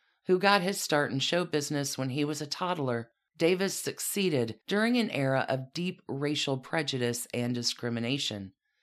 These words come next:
bristling at how white audiences openly adored him while he was on the stage. However, Davis was also criticized by many in the black community for his willingness to play what they considered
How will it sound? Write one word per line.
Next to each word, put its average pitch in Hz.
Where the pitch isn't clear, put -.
bristling 139
at -
how 123
white 156
audiences 135
openly 139
adored 131
him 104
while 123
he 117
was 117
on 98
the 98
stage. 117
However, 180
Davis 143
was 151
also 190
criticized 139
by 151
many 156
in 175
the 175
black 175
community 110
for 175
his 220
willingness 131
to 135
play 147
what 151
they 196
considered 120